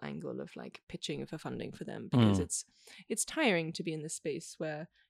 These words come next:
Speaker 1: you have these ideas and you have, you s-, have this vision, but, uh, it's gonna take so long, or you're limited,
Speaker 2: Yeah.
Speaker 1: and it, uh, it's like, okay, better to go more slowly and focus on, uh,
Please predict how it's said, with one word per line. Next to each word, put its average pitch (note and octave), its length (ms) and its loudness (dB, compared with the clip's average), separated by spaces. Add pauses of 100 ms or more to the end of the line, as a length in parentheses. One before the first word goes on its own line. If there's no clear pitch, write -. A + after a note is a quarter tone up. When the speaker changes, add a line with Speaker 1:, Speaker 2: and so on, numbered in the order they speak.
Speaker 1:
you F3+ 120 0
have G3+ 180 6
these F#3+ 160 0
ideas G3 520 4
and E3+ 120 -4
you D#3+ 120 -6
have, F3+ 360 2 (240)
you F3+ 120 -4
s-, - 300 0
have F#3 140 2
this F3+ 140 -4
vision, A#3+ 560 4
but, F3 420 -2
uh, D#3+ 340 0 (600)
it's F#3 140 -2
gonna F#3 140 4
take F3+ 180 -4
so F3+ 120 2
long, F#3 340 6
or - 20 0
you're E3 140 2
limited, F3+ 400 6
Speaker 2:
Yeah. F#2+ 220 6
Speaker 1:
and E3 180 -4
it, - 280 -8
uh, E3 300 0 (760)
it's F3 140 -2
like, F3+ 160 6
okay, F#3+ 200 4
better F3+ 420 2
to E3+ 680 0 (280)
go F3+ 160 6
more F3+ 160 4
slowly E3+ 640 2
and F3+ 320 -6
focus F3 400 -2
on, E3+ 320 -8 (100)
uh, G3 60 -12